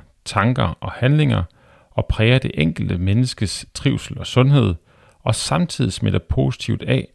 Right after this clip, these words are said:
på omgivelsernes trivsel og sundhed. Når en styrke under- eller overgøres, er det ikke længere en karakterstyrke. For meget af det gode er ikke godt, og her er taknemmelighed ingen undtagelse.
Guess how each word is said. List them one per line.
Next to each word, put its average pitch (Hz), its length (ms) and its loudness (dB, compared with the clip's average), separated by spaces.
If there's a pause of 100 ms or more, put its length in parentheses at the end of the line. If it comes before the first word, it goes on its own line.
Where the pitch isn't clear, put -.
(320)
på - 80 -4
omgivelsernes 110 720 0
trivsel - 460 -4
og 104 100 -2
sundhed. 82 420 -6 (1500)
Når 123 100 6
en 123 80 6
styrke 180 540 2
under- 147 260 4
eller 113 180 2
overgøres, - 840 -2 (420)
er 117 60 -4
det 110 40 4
ikke 135 140 0
længere 131 180 4
en 120 80 0
karakterstyrke. 85 920 -6 (1160)
For 110 120 -2
meget 196 360 0
af 123 60 -4
det - 100 -6
gode 104 400 2
er - 120 -6
ikke 120 220 -4
godt, - 360 -8 (500)
og 110 120 -4
her 165 100 6
er 160 60 2
taknemmelighed 110 680 -2 (140)
ingen 143 200 2
undtagelse. 95 600 -4